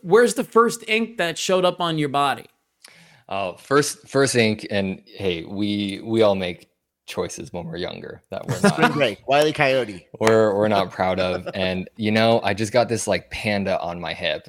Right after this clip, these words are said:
Speaker 2: I don't wanna talk about it more than that. <laughs> We're just gonna leave it there.
Speaker 3: Pretty close.
Speaker 1: Okay,
Speaker 2: That was,
Speaker 1: all
Speaker 2: like, the
Speaker 1: right.
Speaker 2: first one. Um, but my, my favorite, my favorite tattoo is on my hand, and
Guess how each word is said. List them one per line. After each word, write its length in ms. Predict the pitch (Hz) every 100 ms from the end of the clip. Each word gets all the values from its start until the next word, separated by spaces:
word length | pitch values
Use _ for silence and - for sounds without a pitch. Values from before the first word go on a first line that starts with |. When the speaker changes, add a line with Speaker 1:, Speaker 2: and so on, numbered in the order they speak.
| - -
Speaker 2:
I 120 | 127
don't 100 | 123
wanna 180 | 110 101
talk 260 | 110 104
about 280 | 110 113 120
it 60 | 135
more 140 | 131
than 100 | 131
that. 300 | 135 135 135
<laughs> 80 | -
We're 120 | 262
just 260 | - 254 -
gonna 180 | 180 160
leave 220 | 151 135
it 120 | 123
there. 300 | 113 104 101 -
Speaker 3:
Pretty 180 | - 151
close. 380 | 165 143 135
Speaker 1:
Okay, 200 | 165 -
Speaker 2:
That 140 | 202 185
was, 140 | 202
Speaker 1:
all 60 | 170
Speaker 2:
like, 180 | 156 -
the 60 |
Speaker 1:
right. 60 | -
Speaker 2:
first 280 | 131 123 120
one. 440 | 117 110 107 101 _ _ -
Um, 460 | 104 104 104 101 -
but 400 | 95 104 104 107
my, 300 | 101 98 95 101
my 160 | 95
favorite, 680 | - - 131 143 160 165 - _ _ -
my 160 | 107
favorite 400 | 107 135 151 170
tattoo 640 | 127 107 - 101 92 90 - -
is 340 | 95 92 92
on 180 | - 92
my 140 | 95 92
hand, 360 | 85 78 - _ _ _ _ 95
and 440 | 90 90 87 85